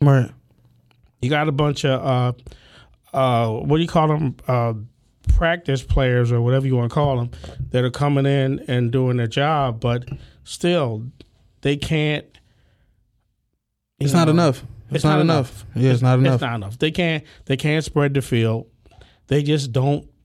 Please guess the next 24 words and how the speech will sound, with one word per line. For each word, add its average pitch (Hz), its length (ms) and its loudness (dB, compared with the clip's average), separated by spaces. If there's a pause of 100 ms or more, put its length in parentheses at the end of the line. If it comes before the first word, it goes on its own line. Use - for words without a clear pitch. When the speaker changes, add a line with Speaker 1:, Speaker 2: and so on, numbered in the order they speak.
(380)
Speaker 2:
And 139 120 -2
like 151 160 -2
I 151 60 -4
said, 151 340 0
if 143 280 -2
you 151 180 2
don't 147 360 0
have 139 520 -2 (320)
an 113 140 -4
offense, 113 600 -4 (240)
excuse 143 420 -2
me, 107 200 -4 (360)
an 127 100 0
offensive 147 580 -2
line 117 480 -2 (800)
that 131 140 -2
can 165 120 -6
protect 208 480 -2
you, 147 220 0 (180)
you 240 240 0
got 170 220 -4
problems. - 680 -4 (200)
Speaker 1:
Yeah. 131 280 2 (1300)
So, 139 480 0